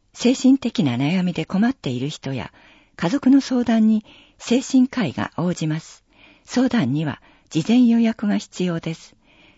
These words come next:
匿名も可。時、八月二十七日火曜日、九月三日火曜日、午後一時三十分から三時三十分。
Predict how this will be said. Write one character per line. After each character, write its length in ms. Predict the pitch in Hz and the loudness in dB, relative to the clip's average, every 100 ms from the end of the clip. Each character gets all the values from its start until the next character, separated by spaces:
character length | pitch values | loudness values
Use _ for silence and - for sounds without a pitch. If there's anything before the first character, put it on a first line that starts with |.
| _ | _
匿 300 | 180 - 254 | -6 0 4
名 180 | 269 208 | 4 2
も 160 | 104 - | -4 -8
可。 200 | - - _ _ _ _ _ _ | -12 -12 _ _ _ _ _ _
時、 380 | - 233 - - _ _ _ _ _ | -6 -6 -6 -16 _ _ _ _ _
八 260 | - 190 269 | -10 2 4
月 240 | 285 262 | 6 6
二 140 | 277 | 6
十 220 | 240 131 131 | 6 0 -4
七 220 | - 185 | -4 -2
日 220 | 165 - | -2 -8
火 160 | - 196 | -6 -2
曜 200 | 226 135 | -2 -4
日、 220 | - - _ - _ _ | -10 -14 _ -20 _ _
九 140 | - | -4
月 260 | 185 254 233 | -2 -2 2
三 140 | 220 | 2
日 240 | 214 - 202 | 2 -6 -6
火 160 | - | -4
曜 240 | 220 226 110 | -2 -2 -4
日、 160 | - - _ - _ _ | -12 -16 _ -20 _ _
午 140 | 226 247 | -4 -2
後 200 | 156 - | -4 -2
一 260 | 180 190 254 | -4 -4 -6
時 180 | 220 - | -6 -4
三 240 | 247 247 | 0 2
十 120 | 240 | 2
分 260 | - 117 - | -4 -8 -8
か 160 | - | -6
ら 180 | 160 - _ | -6 -8 _
三 260 | - 247 240 | -4 0 0
時 100 | 254 | 0
三 240 | - 214 | -2 -2
十 120 | 208 | -2
分。 340 | - - - | -8 -10 -12